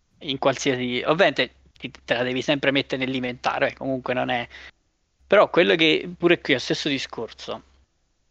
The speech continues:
Tu, autore, hai pensato sta cosa perché secondo te, eh, ti faceva vivere un'esperienza più realistica, sempre tra virgolette. Eh, un'esperienza medievale più realistica.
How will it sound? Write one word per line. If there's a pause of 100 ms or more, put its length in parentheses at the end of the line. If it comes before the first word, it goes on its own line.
(400)
Tu,
autore, (280)
hai
pensato
sta
cosa
perché
secondo
te, (100)
eh, (180)
ti
faceva
vivere
un'esperienza
più
realistica,
sempre
tra
virgolette. (580)
Eh,
un'esperienza
medievale
più
realistica.